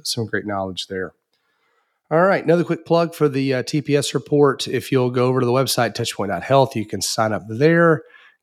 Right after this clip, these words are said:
can tell you a little bit about upcoming conferences, all that kind of fun stuff,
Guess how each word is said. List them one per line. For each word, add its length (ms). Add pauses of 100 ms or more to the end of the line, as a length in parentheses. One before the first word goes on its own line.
can 120
tell 120
you 80
a 40
little 120
bit 80
about 200
upcoming 340
conferences, 680
all 120
that 160
kind 180
of 60
fun 260
stuff, 480